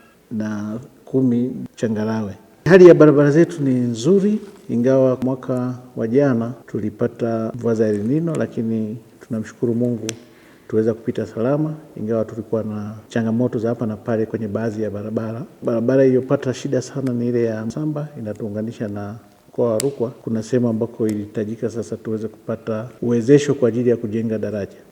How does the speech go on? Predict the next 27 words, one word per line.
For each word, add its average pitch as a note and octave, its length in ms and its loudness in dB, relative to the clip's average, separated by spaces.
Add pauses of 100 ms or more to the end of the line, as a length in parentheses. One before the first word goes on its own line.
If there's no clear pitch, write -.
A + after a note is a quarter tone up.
(140)
Na B2+ 340 2
ni C3+ 100 2
kweli, C3+ 460 6 (160)
Mheshimiwa B2+ 380 -2
Rais, C#3 560 -2 (160)
baada B2 200 2
ya A#2+ 80 2
kuwa B2+ 160 0
amepata A#2 380 -6
taarifa A2+ 440 -4
za G#2+ 360 -6 (280)
El A2 100 -8
Nino B2+ 360 -2
kwa B2+ 140 -6
mkoa A2 260 -6
wetu, D3 320 -4 (240)
aliweza A2 1300 -2
kutupatia A2+ 1000 -4
fedha A2 420 0 (160)
zaidi A#2+ 460 0
ya G#2+ 320 -4 (300)
bilioni C#3 360 8
thelathini A#2+ 360 -2
na A#2 60 -2
mbili A2 280 -2 (120)
kwa A2 140 -2
barabara A2+ 680 -2